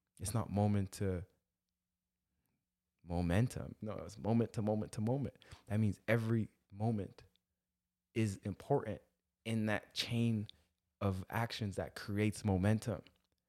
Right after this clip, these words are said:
So we can't just think moment to moment, "Oh, that moment's not important." Moment to moment, "No, that's not important." Moment, "That's not important." Moment, th-, "That's not important." Momentum, nah. Momentum, momentum,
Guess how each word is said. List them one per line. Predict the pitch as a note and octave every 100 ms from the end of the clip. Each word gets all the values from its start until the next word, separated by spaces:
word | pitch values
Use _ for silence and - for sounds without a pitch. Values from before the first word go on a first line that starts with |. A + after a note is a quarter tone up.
| _ _ _ -
So | A2
we |
can't | G#2+ C3+ B2+
just | B2+ A2
think | A#2 A2 -
moment | G#2+ G#2+ -
to | G#2+
moment, | G2+ G#2 G2+
"Oh, | A2
that | G#2+ -
moment's | G#2 G2 F2
not | F#2+ F#2
important." | - G2+ A2 - - -
Moment | G2+ A2 -
to | G2
moment, | G#2 G#2 -
"No, | G2+ -
that's | B2 C#3
not | F#2
important." | E2 - F2 -
Moment, | G2+ A2+ G#2+ -
"That's | G2+ A#2
not | -
important." | - G2 - F#2
Moment, | G2+ A2 - -
th-, | -
"That's | C3+ C3
not | F#2
important." | - A#2 A#2
Momentum, | G2+ F2+ B2 D3+ G2 -
nah. | G#2 B2+ F2+ E2 - - _ _ _ _ _ _ _ _
Momentum, | G2 G#2 G2 - F#2
momentum, | F#2 G#2+ G#2+ -